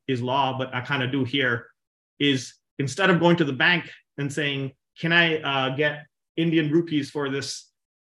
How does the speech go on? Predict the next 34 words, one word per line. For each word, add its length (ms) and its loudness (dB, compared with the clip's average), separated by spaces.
like, 220 0
hundred 280 4
dollars 340 6
or 80 2
something?" 600 -2
Instead, 320 4
I'm 140 4
going 180 4
to 80 -2
this 200 0
vending 360 0
machine, 280 -4
like, 260 -4
app. 220 -4
There's, 380 -2
there's 160 0
a 60 -2
bunch 180 0
of 100 -2
them. 300 -8
There's 180 -2
Uniswap, 600 2
there's 200 0
Aave. 440 0
I'm 80 -6
sure 160 -2
there's 340 -2
a 300 -4
Bitcoin 400 -4
version 300 0
of 80 -2
this. 380 -4
And 440 0
basically, 800 6